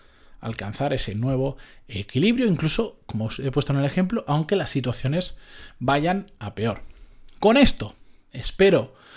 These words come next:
sobre todo, em, ayudaros a que cuando os enfrentéis a una situación así, la más difícil, que es cuando vamos a peor,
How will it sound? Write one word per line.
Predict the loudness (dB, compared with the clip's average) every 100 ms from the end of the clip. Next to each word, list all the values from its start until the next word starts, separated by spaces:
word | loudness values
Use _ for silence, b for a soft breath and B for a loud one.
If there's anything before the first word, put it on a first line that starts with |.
| B
sobre | -12 -8 -4
todo, | 0 2 0 -2 b b b
em, | -12 -10 -8 -10 -12 -6
ayudaros | 0 2 4 8 8 6 2 -2 -12 -20 _
a | -10
que | -8
cuando | -2 -2
os | -2 -2
enfrentéis | -2 -2 2 2 2
a |
una | 2 0
situación | 0 0 0 2 2 2
así, | 4 4 4 0 B B B B B _
la | -12 -6 -2
más | 2 2
difícil, | 0 -2 -2 -2
que | -2
es | -6
cuando | -4 -2
vamos | 0 -2 -2
a | -2
peor, | 2 2 2 -12